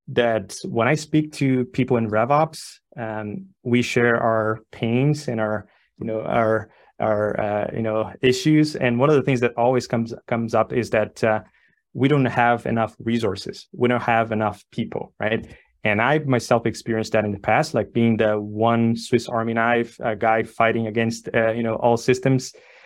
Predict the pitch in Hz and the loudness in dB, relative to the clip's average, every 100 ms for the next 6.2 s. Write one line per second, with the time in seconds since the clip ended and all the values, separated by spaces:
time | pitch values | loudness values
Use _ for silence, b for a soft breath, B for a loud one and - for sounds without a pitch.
0 | B _ 120 113 113 110 - _ _ _ | B _ 0 2 0 -2 -8 _ _ _
1 | _ 117 123 123 170 135 127 135 151 147 | _ 0 2 4 2 2 2 2 2 0
2 | 147 151 160 165 139 131 131 117 120 - | 0 -2 0 0 0 2 2 2 -2 -2
3 | _ - - 117 113 117 107 107 110 95 | _ -20 -6 -4 -2 -2 -2 -2 -4 -2
4 | 110 156 190 - _ _ _ 123 117 123 | 0 0 -2 -10 _ _ _ -2 2 0
5 | 110 - 123 135 120 110 123 - 120 113 | 2 2 2 2 0 -2 -4 0 0 2
6 | 120 117 | 2 0